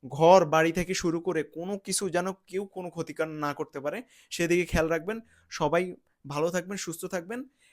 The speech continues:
এমনকি সবাই সবার নিরাপত্তা সবার আগে, মানুষ, মানুষের নিরাপত্তা সবার আগে নিশ্চিত করুন, আহ, হিন্দু ভাইদের নিরাপত্তা নিশ্চিত করুন। সবাই সজাগ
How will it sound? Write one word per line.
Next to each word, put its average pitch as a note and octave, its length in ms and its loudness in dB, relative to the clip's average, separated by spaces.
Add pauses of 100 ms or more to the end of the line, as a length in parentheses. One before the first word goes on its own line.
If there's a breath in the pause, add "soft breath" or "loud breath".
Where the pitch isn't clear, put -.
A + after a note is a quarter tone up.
এমনকি D#3 460 -6
সবাই E3+ 340 -2
সবার F#3 340 0
নিরাপত্তা F3 720 0 (100)
সবার D#3+ 380 -2
আগে, B2+ 260 -4 (340)
মানুষ, D3 640 -4
মানুষের E3 540 -4
নিরাপত্তা E3+ 440 -2
সবার D#3+ 280 -2
আগে F3 200 -4
নিশ্চিত D#3+ 360 -8
করুন, G#3+ 340 -2 (580 soft breath)
আহ, C3+ 80 -4
হিন্দু D3+ 340 0
ভাইদের D#3 320 2
নিরাপত্তা F3 460 -2
নিশ্চিত E3+ 360 -8
করুন। G3+ 320 -4 (300)
সবাই D#3 280 0
সজাগ E3+ 380 0